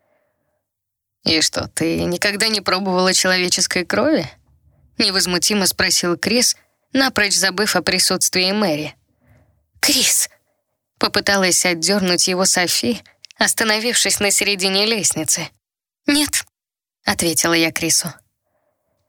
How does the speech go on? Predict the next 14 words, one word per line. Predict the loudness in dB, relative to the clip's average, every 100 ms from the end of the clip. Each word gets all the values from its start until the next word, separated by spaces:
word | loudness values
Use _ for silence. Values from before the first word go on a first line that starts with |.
| _ _ _ -2
Мэри, | 0 0 0
немного | 0 2 0 0 0
осмелев | 0 0 0 0 0
после | 0 2 2
услышанного, | 2 2 0 0 2 2 2 2 -2 _ _ _ _
шагнула | -2 2 4 4 2
вперед | 0 0 2 2 0
и | 0 0
все | 2 2
же | 2
заглянула | 0 0 -2 0 2 2
мне | 2 2
в | 2
глаза. | 2 2 2